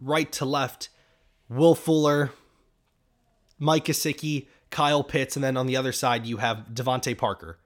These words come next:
Like, what's the defense supposed to do? You can't put a slot cornerback on Mike Gesicki 'cause he's too big. You can't put him on Kyle Pitts. You can put both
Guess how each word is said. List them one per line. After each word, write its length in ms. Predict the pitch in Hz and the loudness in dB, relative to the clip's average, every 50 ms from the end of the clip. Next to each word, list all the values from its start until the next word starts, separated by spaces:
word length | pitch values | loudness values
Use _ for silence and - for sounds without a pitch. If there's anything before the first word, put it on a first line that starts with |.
| _ _ _ _ _ _ | _ _ _ _ _ _
Like, 200 | - 151 143 - | -4 -4 -4 -2
what's 380 | 139 131 127 151 196 - - - | -4 -2 2 2 2 2 0 -2
the 120 | - 170 | -2 -2
defense 400 | 151 139 151 143 - 147 139 - | 0 0 -2 -2 0 -2 -2 -2
supposed 300 | - - 147 131 - - | -4 -4 -4 -4 -4 -4
to 60 | - 117 | -4 -2
do? 240 | 143 147 107 87 - _ _ _ _ _ _ _ _ _ _ _ _ _ _ _ _ _ _ _ _ _ _ _ _ _ - | -2 -2 -2 -4 -8 _ _ _ _ _ _ _ _ _ _ _ _ _ _ _ _ _ _ _ _ _ _ _ _ _ -6
You 160 | 143 143 131 | -4 -4 -4
can't 320 | - - 185 185 185 180 | 0 0 2 2 2 0
put 280 | - - 180 175 165 - - | 2 4 4 4 4 4 0
a 140 | 147 143 | 0 0
slot 420 | 135 - - - 143 156 170 156 - | 0 0 0 2 2 2 2 2 0
cornerback 600 | - 139 127 120 120 107 120 107 110 120 - - - _ _ | -4 -4 -2 -2 -2 0 0 0 0 0 -2 -4 -12 _ _
on 160 | - 127 131 123 | -2 -2 0 2
Mike 240 | 123 120 117 - | 2 0 0 -2
Gesicki 540 | - 117 - - 117 107 - 113 117 120 - _ _ _ | -4 -6 -6 -4 -6 -6 -6 -8 -8 -8 -10 _ _ _
'cause 160 | - 143 127 | -6 -4 -4
he's 140 | 127 120 - | -4 -4 -4
too 200 | - - 160 135 | 0 0 0 0
big. 340 | 113 113 104 110 117 - - _ _ _ | 0 -4 -6 -6 -8 -12 -18 _ _ _
You 100 | 127 123 | -12 -8
can't 240 | - - 175 170 170 | -2 0 0 0 2
put 160 | - 165 147 | 2 0 2
him 140 | 139 156 147 | 2 0 0
on 100 | 143 139 | 0 -2
Kyle 280 | - - 127 127 131 | 0 0 0 0 0
Pitts. 420 | 123 - - 101 98 - - - - _ _ _ _ _ _ _ _ _ _ _ _ _ _ _ - | -2 -4 -6 -8 -6 -6 -10 -10 -10 _ _ _ _ _ _ _ _ _ _ _ _ _ _ _ -6
You 160 | 151 156 - | -4 -4 -4
can 320 | - - 175 196 208 202 | -2 0 2 4 4 2
put 400 | - - 175 170 156 151 - - - _ _ _ | 2 4 4 4 4 4 0 -4 -14 _ _ _
both 520 | - 123 120 143 156 170 190 190 - - | -12 -10 0 4 6 6 6 6 2 -6